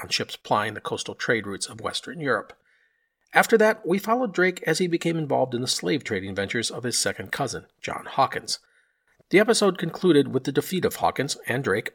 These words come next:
at the Battle of San Juan de Ulua in fifteen sixty-eight. This defeat left Drake, who we have seen was a very religious and righteous man, angry and bitter towards Spain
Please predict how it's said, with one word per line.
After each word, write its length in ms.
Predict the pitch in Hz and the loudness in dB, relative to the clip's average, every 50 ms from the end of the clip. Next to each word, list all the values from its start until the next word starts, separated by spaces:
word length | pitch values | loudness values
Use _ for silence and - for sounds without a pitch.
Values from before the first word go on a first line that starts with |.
| - | -6
at 120 | 123 123 - | -6 -4 -4
the 60 | 117 | -2
Battle 340 | - 113 113 113 117 120 131 | 0 2 2 2 2 2 0
of 120 | 117 - | -2 -2
San 260 | - - 107 104 104 | -2 -2 -2 0 0
Juan 180 | 98 95 98 101 | -2 -4 -4 -4
de 140 | 101 90 87 | -4 -4 -6
Ulua 400 | 87 92 98 120 123 87 - - - _ _ | -6 -4 -2 0 0 0 -2 -4 -10 _ _
in 100 | - 101 | -10 -10
fifteen 380 | - - 92 - - - 107 - | -6 -6 -8 -8 -6 -10 -6 -4
sixty-eight. 680 | - - - - - - - - - - 113 107 - - - _ _ _ _ _ _ _ _ _ _ _ _ _ _ _ _ _ - | -2 -2 -2 -2 -4 -4 -8 -6 -6 -6 -6 -6 -8 -14 -20 _ _ _ _ _ _ _ _ _ _ _ _ _ _ _ _ _ 0
This 160 | 185 196 - | 2 2 2
defeat 340 | - 226 - 220 208 - 107 | 0 -2 0 0 0 2 4
left 220 | 147 143 - - | 2 2 2 2
Drake, 240 | - 110 98 113 - - _ - - - | 2 2 2 2 0 -6 _ -16 -6 -2
who 100 | - 156 | 0 0
we 160 | 180 208 214 | 2 2 0
have 100 | 202 185 | 0 0
seen 280 | - - - 165 165 | -2 -2 -2 -2 0
was 160 | 151 147 147 147 | 0 0 0 0
a 40 | |
very 220 | 117 120 123 117 113 | 2 4 4 4 4
religious 580 | 107 104 104 104 101 101 104 95 98 98 - | 4 2 0 0 0 -2 -4 -2 -2 -2 -2
and 240 | - - 113 101 98 | -2 -4 -6 -4 -2
righteous 400 | 95 104 110 98 - 98 - - | 0 0 -2 0 -2 -4 -4 -2
man, 260 | 98 87 85 - - - - _ _ _ _ _ - | -4 -4 -6 -6 -8 -12 -16 _ _ _ _ _ -4
angry 420 | 135 139 139 127 117 101 95 - | -2 -2 0 0 -2 -2 -2 -2
and 160 | 113 113 117 | -4 -4 4
bitter 260 | - 147 123 104 95 | 4 6 6 6 2
towards 300 | 90 - - 95 95 - | 2 -2 -6 -6 -4 0
Spain 400 | - - - - 120 113 107 110 | 0 -2 2 2 2 2 2 -2